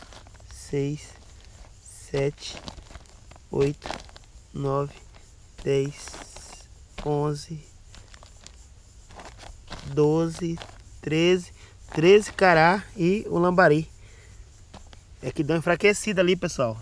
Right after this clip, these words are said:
Se não tivesse enfraquecido, a gente tinha pegado mais, né? Mas se ficar um pouco aí, pega peixe mais ainda. É que eu vou embora, tá bom de peixe. Vou limpar esses peixes, vou fazer um frito lá. Ver se eu acho um limão no caminho agora aí pra mim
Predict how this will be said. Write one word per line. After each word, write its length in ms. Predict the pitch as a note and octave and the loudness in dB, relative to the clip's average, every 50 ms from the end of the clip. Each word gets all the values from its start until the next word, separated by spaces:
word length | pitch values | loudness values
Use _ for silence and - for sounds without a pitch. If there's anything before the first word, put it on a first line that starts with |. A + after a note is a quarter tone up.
| - - - | -14 -14 -10
Se 180 | C3+ C#3 D3+ | -6 -4 -4
não 140 | D3 D#3+ F3+ | -2 -2 -4
tivesse 360 | - A3 F#3+ F3+ F3+ E3+ - | -2 0 2 2 2 2 -2
enfraquecido, 840 | F3+ D#3+ E3+ E3+ - F3 D#3 C3 - - - D#3+ F3+ F#3+ G#3 A3 G#3 - - - - - - - - - - - - - | -4 -2 -2 -2 0 -2 -4 -4 -6 -6 -2 -2 -2 0 -2 -4 -8 -10 -18 -20 -20 -20 -20 -20 -20 -20 -20 -20 -20 -14
a 220 | - - C#3 D#3 | -10 -8 -6 -4
gente 260 | D3+ D3 D#3+ E3 - | -2 -2 -2 -2 -4
tinha 160 | - - F3+ D#3 | -6 -8 -6 -4
pegado 380 | - F#3 F3 D#3+ E3 F3 G3 | -2 -2 2 4 4 4 4
mais, 420 | A3 B3 A3+ E3+ D3 C3+ - - - - - - - - - - - - - - - - - - - | 0 0 0 0 -2 -4 -6 -14 -20 -20 -20 -20 -20 -20 -20 -20 -20 -20 -20 -20 -20 -20 -18 -12 -8
né? 240 | C3+ C#3+ D#3+ D3+ D3+ | -6 -6 -6 -6 -6
Mas 220 | D#3 D#3+ F3+ F3+ - | -6 -4 -4 -4 -6
se 100 | - A3 | -8 -10
ficar 240 | - A#3+ - B3+ | -8 -2 0 0
um 160 | A#3 A#3+ A#3 F#3 | 2 2 0 -4
pouco 260 | - A3+ A3 G#3 A3 | -2 -4 -4 -2 -4
aí, 80 | A3 | -4
pega 240 | - - A#3+ A#3 B3 | -4 -4 -4 -4 -4
peixe 320 | - - A3 G#3+ G#3 - A3 | -6 -4 -6 -6 -6 -6 -6
mais 180 | G#3+ G#3+ A3 | -6 -4 -4
ainda. 240 | A3+ G3+ E3 D3 E3 | -4 -4 -2 -2 -4
É 40 | E3+ | -4
que 200 | - C4 C4 B3 - - - - - - - | -4 -6 -8 -8 -10 -20 -20 -20 -20 -18 -10
eu 80 | - G3 | -4 0
vou 80 | A3 A#3 | 0 2
embora, 400 | G3 D#3 D3 E3 G3 G#3 F#3 D#3+ | 2 2 4 6 6 6 4 4
tá 140 | - F3+ | 2 0
bom 200 | D#3 C3 D#3+ E3+ | 2 2 0 -2
de 120 | E3+ D3 - | -2 -2 -6
peixe. 280 | - - D3+ E3+ E3 | -6 -4 -4 -4 -4
Vou 120 | D#3+ D3 D#3 | -4 -4 -4
limpar 260 | E3 D#3 - D3 D#3 | -4 -2 0 0 0
esses 180 | D#3+ - - - | 0 -2 -8 -10
peixes, 320 | - C#3+ D#3 E3 D#3+ - | -6 -2 -2 -2 -2 -4
vou 220 | D3 D3+ D3+ D3+ - - - - - - - - - - | -6 -6 -6 -6 -10 -14 -20 -20 -20 -20 -20 -20 -16 -6
fazer 260 | - D#3+ D#3 C#3 D3 | 0 2 2 2 2
um 80 | F3+ F3+ | -2 -2
frito 520 | - - - D3 D3+ E3 F3+ E3+ - E3 | -2 -4 -4 0 2 2 2 0 -2 -4
lá. 340 | D3+ D3 D3 D#3+ F3 G3+ G3 - - - - - - - | 0 2 4 4 2 0 -2 -10 -20 -20 -20 -20 -16 -10
Ver 120 | - D3+ | -10 -6
se 100 | - - | 0 0
eu 40 | E3+ | 0
acho 140 | D#3+ - F#3 | 0 2 -2
um 60 | F#3 | 0
limão 260 | F3+ E3 D3+ D3+ E3 | 0 2 2 2 0
no 80 | E3 D#3+ | 0 0
caminho 400 | - D#3 D3 C#3+ D3 D3 C#3+ C#3+ | -2 -2 -2 -2 -2 -4 -4 -4
agora 300 | C#3 C#3 C#3+ C#3+ C#3 C#3 | -2 0 0 2 2 0
aí 100 | C#3 D3 | -2 -4
pra 160 | D3 - E3+ | -4 -4 -6
mim 240 | E3 F3 F#3 F#3+ | -4 -2 -4 -4